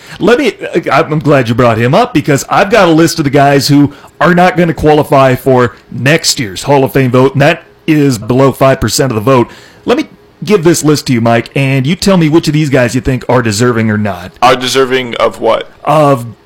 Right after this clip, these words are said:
Speaker 1: getting onto next year's ballot or
Speaker 2: Okay,
Speaker 1: not.
Speaker 2: getting onto next year's ballot.
Speaker 1: All right, so
Speaker 2: Okay.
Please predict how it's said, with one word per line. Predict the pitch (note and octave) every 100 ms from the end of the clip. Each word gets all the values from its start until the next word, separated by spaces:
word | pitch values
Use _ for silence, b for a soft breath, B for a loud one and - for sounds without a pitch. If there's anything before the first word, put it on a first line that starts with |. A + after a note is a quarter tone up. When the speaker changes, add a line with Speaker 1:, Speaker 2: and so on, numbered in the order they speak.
| -
Speaker 1:
getting | E3+ D#3+ D3+
onto | D3+ C3+
next | C#3 C#3 -
year's | C3+
ballot | G#2+ B2 C3+ D3 -
or | C#3+
Speaker 2:
Okay, | B2+ A2+
Speaker 1:
not. | G#2 F2 F2+
Speaker 2:
getting | B2 B2+
onto | - C3 C3 C3+
next | - - -
year's | -
ballot. | - -
Speaker 1:
All | B2
right, | A#2
so | A2
Speaker 2:
Okay. | C3+